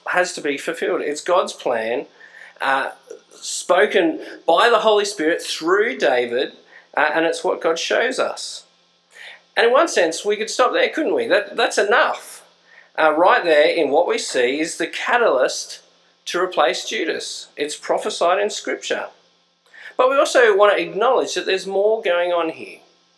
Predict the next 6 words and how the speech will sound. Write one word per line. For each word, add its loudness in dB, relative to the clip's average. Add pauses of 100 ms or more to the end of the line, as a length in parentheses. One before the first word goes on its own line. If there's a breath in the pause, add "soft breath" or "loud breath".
(760 soft breath)
Um, 0 (840)
what 4
is 2
obvious 2
to -4
them, 0